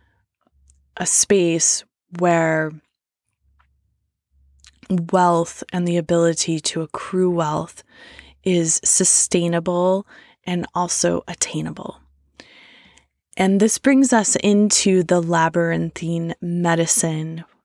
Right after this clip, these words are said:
of the eclipses. It's interesting. I have been working with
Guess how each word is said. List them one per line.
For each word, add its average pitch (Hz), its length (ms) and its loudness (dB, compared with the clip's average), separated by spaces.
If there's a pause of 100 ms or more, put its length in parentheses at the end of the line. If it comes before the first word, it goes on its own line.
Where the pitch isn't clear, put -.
(140)
of 165 580 2 (140)
the 175 280 2
eclipses. - 1080 -4 (2250)
It's - 200 0
interesting. 254 680 2 (140)
I 214 760 0 (640)
have 202 260 -4
been 220 240 4
working 190 640 -2
with 165 480 -4